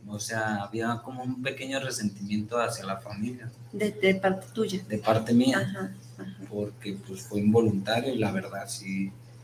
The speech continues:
Speaker 1: no, pues, no, ¿cómo me pudieron haber hecho esto otra vez?
Speaker 2: Ujú.
Speaker 1: Yo no me miraba otra vez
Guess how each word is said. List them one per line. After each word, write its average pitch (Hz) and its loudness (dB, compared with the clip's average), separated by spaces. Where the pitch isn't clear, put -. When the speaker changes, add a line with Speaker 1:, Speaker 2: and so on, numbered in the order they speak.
Speaker 1:
no, - -8
pues, 98 -6
no, - -8
¿cómo 139 8
me 147 12
pudieron 120 4
haber 117 6
hecho 127 0
esto 131 -6
otra 127 -4
vez? 180 -2
Speaker 2:
Ujú. 95 -2
Speaker 1:
Yo 107 4
no 120 4
me 127 0
miraba 104 2
otra 104 -10
vez 104 -8